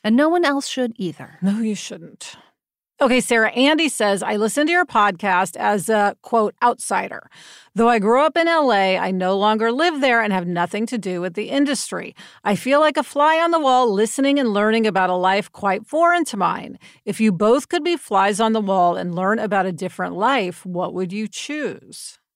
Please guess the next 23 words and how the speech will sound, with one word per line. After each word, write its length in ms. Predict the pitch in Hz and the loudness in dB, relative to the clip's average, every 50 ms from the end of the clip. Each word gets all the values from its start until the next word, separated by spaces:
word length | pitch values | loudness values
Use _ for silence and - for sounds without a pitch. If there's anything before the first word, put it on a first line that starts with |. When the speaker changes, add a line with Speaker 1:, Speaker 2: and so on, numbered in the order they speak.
| _ _ _ - | _ _ _ -14
Speaker 1:
Mm. 460 | 170 170 180 185 180 180 190 170 170 | -12 -8 -8 -6 -6 -6 -6 -6 -6
Speaker 2:
Very 320 | 170 175 185 240 277 277 226 | -6 -4 -2 0 0 -2 -2
interesting. 920 | - 185 220 240 - 277 262 - - - - - - - - - - _ _ _ _ _ _ _ _ _ _ _ _ - | -4 -6 -8 -8 -6 -8 -10 -10 -10 -14 -16 -16 -18 -18 -20 -20 -20 _ _ _ _ _ _ _ _ _ _ _ _ -6
Speaker 1:
I 60 | 175 | -4
Speaker 2:
What 60 | 202 196 | -2 -2
Speaker 1:
know 120 | 180 170 | -2 -2
my 220 | 165 151 147 170 233 | -4 -4 -2 -2 0
answer. 640 | 226 160 143 139 - - - - - - - - 165 165 | 0 0 -2 -6 -8 -10 -12 -12 -10 -10 -10 -10 -8 -6
Speaker 2:
I'm 380 | 190 202 202 180 190 180 160 147 | -4 -4 -4 -4 -4 -6 -6 -6
dying 360 | 196 185 185 190 196 202 196 | -6 -4 -4 -2 -4 -4 -4
to 60 | 190 | -6
hear. 500 | 185 175 233 175 123 117 - - 180 - _ _ _ - | -8 -10 -10 -12 -12 -12 -14 -16 -18 -20 _ _ _ -4
Speaker 1:
I 460 | - 196 202 214 226 233 247 254 262 269 | 0 2 2 2 2 2 2 4 2 2
would 680 | 240 220 208 208 196 185 185 180 180 190 214 226 233 311 320 339 330 _ _ _ _ - - | 2 2 2 4 4 4 4 2 2 2 0 2 2 2 2 2 0 _ _ _ _ -14 -4
be 380 | 170 196 190 185 190 190 190 - | -2 0 0 2 2 0 -2 -2
a 120 | - 180 | -4 -8
fly 600 | 175 - - - 165 170 165 160 160 165 170 180 - | -10 -10 -12 -8 -4 -2 0 0 0 0 -2 -2 -4
on 160 | - 180 175 | -6 -8 -8
the 80 | 175 170 | -6 -6
wall 500 | 170 170 165 165 165 165 165 170 175 - - | -6 -4 -4 -4 -4 -4 -4 -4 -6 -6 -6
of 380 | - 175 175 170 165 160 160 165 170 165 - - _ - - | -6 -6 -4 -4 -6 -6 -4 -4 -2 -2 -2 -6 _ -10 -8
a 540 | 175 165 165 160 156 156 156 160 156 156 - _ _ _ | -8 -6 -6 -6 -6 -6 -6 -8 -8 -10 -12 _ _ _
sheep 360 | - - - - - 226 226 | -12 -10 -8 -6 -6 -6 -6